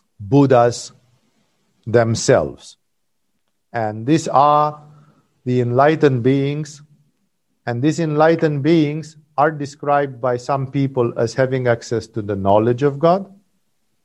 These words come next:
They are described by some people as having access to the power of God. They are described by some people as having access to the presence of God, like you are everywhere and you never miss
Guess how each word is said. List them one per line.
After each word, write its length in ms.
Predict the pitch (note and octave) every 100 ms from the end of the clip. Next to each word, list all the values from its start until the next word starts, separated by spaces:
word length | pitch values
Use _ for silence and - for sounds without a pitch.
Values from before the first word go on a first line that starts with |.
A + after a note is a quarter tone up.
| _
They 80 | B2
are 120 | B2
described 540 | A#2+ A2 - C3 B2+ B2
by 120 | A#2+
some 260 | A#2+ B2 A#2+
people 360 | B2 A#2+ A#2+
as 160 | A2+ A2
having 300 | A#2+ A#2 A2+
access 420 | G#2+ - A#2+ A2
to 140 | G#2
the 100 | F2
power 520 | E2+ - D3 G3 C#3 G2
of 180 | F2+
God. 340 | F#2+ G2+ D3 F3+ _ _ _ _ _ _ _ _ _
They 180 | A#2+ A#2+
are 240 | - B2
described 640 | A#2+ A#2+ A#2+ - B2+ B2+ A#2+
by 140 | A#2
some 240 | A2+ A#2 A2
people 320 | B2 A#2+ A#2
as 120 | G#2+
having 320 | - A2+ A#2 A2+
access 460 | A#2 - A#2 G2+ _ _ _ _ -
to 100 | A2
the 160 | G2
presence 840 | - - B2+ F3 F#3 C3 F#2 E2+ -
of 220 | F2 F#2
God, 360 | G2+ G#2+ D3+ D#3 _ _ _ _
like 220 | A#2+ G#2 G#2+
you 160 | A#2+
are 120 | A#2
everywhere 600 | C3 C3 A#2+ A2+ A2+ A#2+
and 200 | E3+ A#2
you 100 | A2+
never 360 | A2 B2 A#2 A2+
miss 560 | A2 A#2 A#2 - -